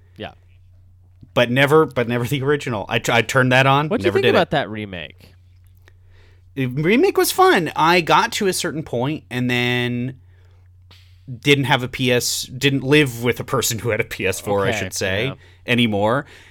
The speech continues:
Speaker 2: And then it lost all the progress. As it's downloaded on my P S five now, but it's like, none of my progress
Speaker 1: Oh, you
Speaker 2: is
Speaker 1: gotta
Speaker 2: saved.
Speaker 1: go in there and, uh, well, is it, is it on the cloud? Pull it off the cloud.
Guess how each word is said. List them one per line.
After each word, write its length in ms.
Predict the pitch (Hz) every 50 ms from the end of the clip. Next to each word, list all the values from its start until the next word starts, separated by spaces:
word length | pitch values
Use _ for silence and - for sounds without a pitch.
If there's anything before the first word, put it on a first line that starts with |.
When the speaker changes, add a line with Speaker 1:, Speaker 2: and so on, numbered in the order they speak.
| - - - -
Speaker 2:
And 120 | 123 123
then 120 | 135 131 127
it 80 | 107
lost 420 | 117 113 117 113 123 131 - - 131
all 80 | 120 110
the 60 | 107
progress. 720 | - - 113 110 120 139 131 101 82 69 - - - - - -
As 460 | 110 107 107 107 107 107 110 - -
it's 240 | - 151 139 131 -
downloaded 500 | - 127 120 147 175 185 160 135 123 113
on 120 | 113 113 110
my 140 | 104 104
P 180 | 101 - 139 117
S 100 | 104 -
five 340 | - 127 123 151 196 226 180
now, 520 | 131 101 98 95 92 92 107 120 139 - - - - - - - _
but 140 | - 127 123
it's 140 | 123 120 -
like, 160 | 131 117 101
none 260 | 87 117 120 120 120
of 60 | 117 107
my 120 | 104 98
progress 480 | - - 107 107 110 101 87 - 95 95
Speaker 1:
Oh, 20 |
you 60 | 95
Speaker 2:
is 80 | 92 92
Speaker 1:
gotta 100 | 107 92
Speaker 2:
saved. 100 | 95 -
Speaker 1:
go 160 | 92 87 87
in 200 | 87 90 92 98
there 220 | 95 90 87 85
and, 300 | 85 82 80 80 78 78
uh, 320 | 76 73 73 73 71 73 73 _ - -
well, 140 | 185 220
is 200 | 196 220 220 214
it, 160 | 240 233 214 -
is 160 | - 190 180
it 100 | 202 202 170
on 140 | 185 185
the 60 | 175 170
cloud? 640 | - - - 160 143 143 151 175 220 262 285 262
Pull 240 | - - - 247 262
it 60 | 269
off 180 | 262 262 247 -
the 80 | - 269
cloud. 520 | - - - 269 285 302 233 101 71 -